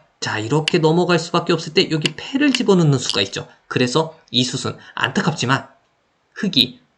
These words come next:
패가 되어 실패가 됩니다. 자, 그렇다면 이제 왠지 이런 식으로 들어가는 수 또 생각해 볼 수가 있어요.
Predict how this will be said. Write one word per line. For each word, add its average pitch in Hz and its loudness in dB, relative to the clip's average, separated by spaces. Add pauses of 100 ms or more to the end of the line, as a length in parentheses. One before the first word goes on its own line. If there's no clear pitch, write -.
패가 208 -2
되어 156 0
실패가 - -8
됩니다. 117 0 (240)
자, - -12
그렇다면 139 -2
이제 104 -2 (260)
왠지 165 0 (100)
이런 135 0
식으로 156 -4
들어가는 151 2
수 - -6 (280)
또 170 2
생각해 165 -2
볼 147 4
수가 - -2
있어요. 123 -2